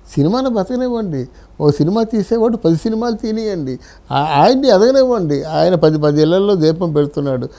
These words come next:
పది మందికి అన్నం పెడుతున్నాడు. ఆయన పెరగాలి, అంతేగాని మనమేముంది, మనం సరిపోతుందిగా. ఎన్ని వేల మంది కంటే, ఎన్ని లక్షల మంది కంటే మనం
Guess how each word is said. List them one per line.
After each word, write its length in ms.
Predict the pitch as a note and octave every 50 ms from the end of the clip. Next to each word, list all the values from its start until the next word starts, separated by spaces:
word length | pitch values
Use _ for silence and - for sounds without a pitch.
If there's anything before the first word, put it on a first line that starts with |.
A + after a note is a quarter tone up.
| - - - -
పది 140 | D3+ D#3 D#3+
మందికి 320 | D#3 D3 D#3 E3 F3+ F3 D#3+
అన్నం 280 | C#3+ D3+ F3+ G#3 G#3
పెడుతున్నాడు. 560 | F3+ D#3+ C#3 C3+ - D3 C3+ C3 A#2+ A#2+ B2 - - - - - - -
ఆయన 240 | A2 C#3+ F3 G#3+ A3+
పెరగాలి, 480 | A3 G#3+ G#3+ A#3 B3+ C4 C4 B3 A3+
అంతేగాని 400 | G3+ F#3+ - B3+ A3+ A3 A#3 C4
మనమేముంది, 640 | G#3+ D3+ C#3+ D3 F#3+ B3 D4 C#4+ C#4 C4+ B3+ C4 A#3+
మనం 180 | A3 F#3+ F3
సరిపోతుందిగా. 800 | C#3 - F3 G3+ A3 A3 C#4 B3+ B3+ - A#3 A3 G#3+ A#3+ B3 C4 C4 - - - - - -
ఎన్ని 280 | D3+ D#3+ F3 F#3 F#3 F3
వేల 300 | D3+ D3+ D3+ D#3+ F#3 G#3+
మంది 300 | G#3+ G#3+ G#3+ G#3+ G3+ G3+
కంటే, 460 | G3 G#3+ G3+ F#3+ F#3 G#3+ G3+ G3 F3+
ఎన్ని 160 | F3 F3 F3+
లక్షల 320 | E3+ E3 D#3+ - - G3+ G3
మంది 280 | G3 F#3+ F#3+ F#3 F#3
కంటే 280 | F3+ F#3 F#3 F3+ F3+ F#3
మనం 320 | F3 E3+ D#3+ D#3 D#3 D3